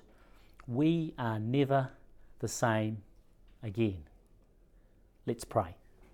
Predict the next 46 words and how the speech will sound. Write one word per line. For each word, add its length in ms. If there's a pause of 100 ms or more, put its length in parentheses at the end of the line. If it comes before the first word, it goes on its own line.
(1200)
Heavenly 260
Father, 380
some 240
of 100
us 160
have 200
to 100
say 240
sorry 420
because 540
we 160
have 420 (300)
known 320
Jesus' 760 (300)
name 360
so 280
long 480
that 180
his, 340 (420)
that 120
it 80
doesn't 260
thrill 300
our 180
heart, 500 (600)
<laughs> 600
that 160
it 120
doesn't 320
move 240
us 220
in 80
the 100
way 300
that 160
it 100
used 380
to. 180
And 140
so 180
we 160
pause 500
and 160
say 220
we're 140
sorry, 480